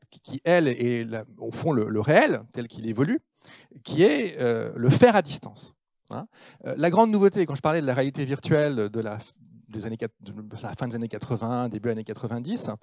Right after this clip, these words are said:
euh, donc la, la, la, la grande différence, c'est que à l'époque, les systèmes de réalité virtuelle n'étaient pas partagés, en fait. Hein, donc, euh, s'il y a quelque chose qui a vraiment changé la donne sur la réalité virtuelle, c'est-à-dire les métaverses qui ne s'appelaient pas encore métaverses,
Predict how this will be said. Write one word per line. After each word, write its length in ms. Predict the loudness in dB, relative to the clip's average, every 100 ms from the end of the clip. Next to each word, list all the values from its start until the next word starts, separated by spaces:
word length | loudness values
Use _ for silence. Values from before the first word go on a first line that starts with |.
| -18 -20 -20 _ -6
euh, 340 | -4 -4 -6 -10 -16 -6
donc 160 | -6 0
la, 200 | -2 -2
la, 280 | -6 -4 -6
la, 200 | -10 -10
la 100 | -6
grande 200 | -4 -4
différence, 440 | -6 -8 -6 -6
c'est 100 | -8
que 200 | -2 -2 -4 _ _ _
à 80 | -6
l'époque, 360 | 4 4 4
les 80 | -4
systèmes 300 | -6 -6 -4
de 60 | -4
réalité 280 | -4 -4
virtuelle 240 | -6 -6 -8
n'étaient 180 | -6 -2
pas 140 | -2
partagés, 580 | 0 -4 -2 -6 -6 -14 _ _ -20 _ _ _ _
en 80 |
fait. 80 | -20 -20 _ _ _ _
Hein, 240 | -8 -8 -6
donc, 240 | -2 0 0
euh, 140 | -2 -4
s'il 200 | -2 6
y 60 |
a 140 | 6 6
quelque 420 | -4 -8 -4 -2
chose 260 | 0 0
qui 140 | -2 -6
a 40 |
vraiment 300 | -4 -4 -4 -8
changé 460 | -8 2 4 4 4
la 140 | 0
donne 380 | 2 2 2 -8
sur 380 | -8 0 2 2 -2 -20 -8
la 200 | 0 2
réalité 360 | 2 0 -2
virtuelle, 320 | -2 0 0 0
c'est-à-dire 220 | -4 -4
les 100 | -2
métaverses 480 | 0 2 4 2 0
qui 100 | -10
ne 100 | -8
s'appelaient 280 | -8 -6 -4
pas 120 | -4
encore 220 | -2 -6
métaverses, 540 | -6 -8 -6 -6 -6